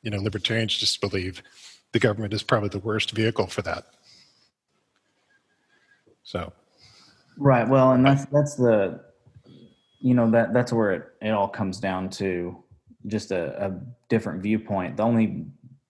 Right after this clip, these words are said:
Speaker 2: the only difference between us and progressives in that notion is that the evidence is on our side. Um, when you really start looking down to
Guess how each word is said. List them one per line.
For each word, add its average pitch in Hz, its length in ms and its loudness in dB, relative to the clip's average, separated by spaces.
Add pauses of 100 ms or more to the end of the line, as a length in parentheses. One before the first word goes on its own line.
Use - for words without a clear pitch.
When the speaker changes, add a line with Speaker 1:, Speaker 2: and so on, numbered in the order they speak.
(460)
Speaker 2:
the 117 80 0
only 123 180 4
difference 110 380 0
between 101 360 -4
us 104 280 -4
and 92 120 -6
progressives 98 600 -4
in 90 160 -8
that 107 200 -4
notion 95 380 -8
is 95 160 -8
that 82 240 -6
the - 120 -6
evidence 95 420 -4
is 87 120 -8
on 85 160 -6
our 90 200 -6
side. - 420 -12 (1300)
Um, 87 260 -6
when 107 120 0
you 104 100 0
really 107 240 2
start 90 280 -2
looking 98 240 -6
down 95 360 -2
to 90 520 -6